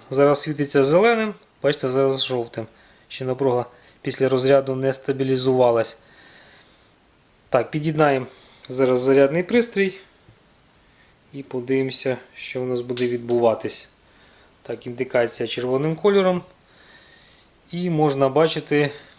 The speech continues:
як в нас змінюється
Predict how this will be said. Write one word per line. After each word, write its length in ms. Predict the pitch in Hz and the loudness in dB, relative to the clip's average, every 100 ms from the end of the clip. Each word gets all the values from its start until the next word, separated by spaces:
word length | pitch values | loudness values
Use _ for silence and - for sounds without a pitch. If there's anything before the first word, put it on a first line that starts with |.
| - - _ _ _ _ _ _ _ _ _ | -20 -20 _ _ _ _ _ _ _ _ _
як 200 | 135 139 | -2 0
в 20 | |
нас 300 | 139 131 - - | 0 0 -2 -6
змінюється 880 | 127 135 147 147 143 135 - 139 | -6 -2 0 2 2 0 2 2